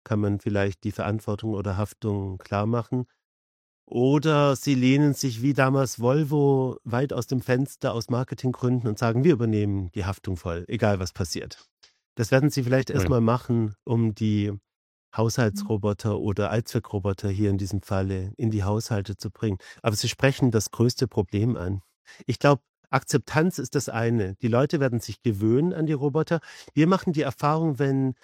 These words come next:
Speaker 1: wir unsere Roboterhunde hier laufen lassen auf dem Campus. Ich trau mich tatsächlich auch nicht wirklich raus. Wir bleiben im Gebäude. Die Leute sind zuerst erschrocken,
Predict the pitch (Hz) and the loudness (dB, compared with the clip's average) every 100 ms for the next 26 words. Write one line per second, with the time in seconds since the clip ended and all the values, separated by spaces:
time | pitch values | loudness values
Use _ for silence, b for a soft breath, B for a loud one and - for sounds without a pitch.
0 | b _ 131 143 135 135 135 - 117 120 | b _ 2 4 4 2 0 -2 -2 0
1 | 110 123 151 156 156 135 147 139 120 127 | 2 0 0 0 0 2 2 2 0 2
2 | 127 170 - 143 123 120 104 - 104 - | 2 2 2 0 0 -2 -4 -4 -6 -2
3 | 180 - 101 - 113 - 127 123 110 117 | -2 -2 -4 -4 -10 -2 0 0 -2 -6
4 | - 117 - 107 - 120 123 120 - 117 | -4 -6 -4 -8 -4 -4 -2 -4 -2 -4
5 | 104 95 107 117 104 - 107 113 113 113 | -6 -6 -2 0 0 -2 0 0 0 0
6 | 117 101 110 127 151 - _ _ _ _ | -2 0 2 2 0 -4 _ _ _ _
7 | _ - 123 131 156 147 147 135 123 120 | _ 0 4 4 2 -2 -2 -2 -2 -2
8 | 120 - 104 - 160 - 185 | -2 -6 -6 -2 -4 0 -2